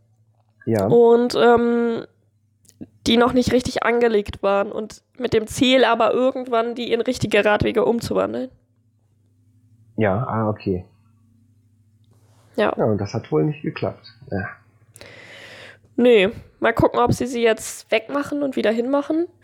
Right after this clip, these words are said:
Speaker 2: und noch mal eine
Speaker 1: <laughs>
Speaker 2: Million ausgeben.
Speaker 1: Oder
Speaker 2: Aber
Speaker 1: noch
Speaker 2: ja.
Speaker 1: mehr?
Speaker 2: Oder noch mehr.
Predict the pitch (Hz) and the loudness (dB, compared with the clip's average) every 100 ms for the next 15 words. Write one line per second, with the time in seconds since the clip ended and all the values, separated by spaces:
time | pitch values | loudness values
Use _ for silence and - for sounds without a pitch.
0 | - - - - 240 247 254 269 262 262 | -16 -16 -6 2 2 4 2 4 4 4
1 | 262 262 262 262 269 - 277 277 302 - | 4 2 2 -2 -2 -2 -2 -2 -10 -12
2 | - - - - - - - - 240 233 | -12 -12 -14 -18 -20 -20 -2 2 4 6
3 | 226 220 165 185 190 - - - - _ | 4 6 4 4 0 -10 -20 -20 -20 _
4 | _ - - - 247 233 233 - - 110 | _ -20 -18 -2 2 4 4 0 0 0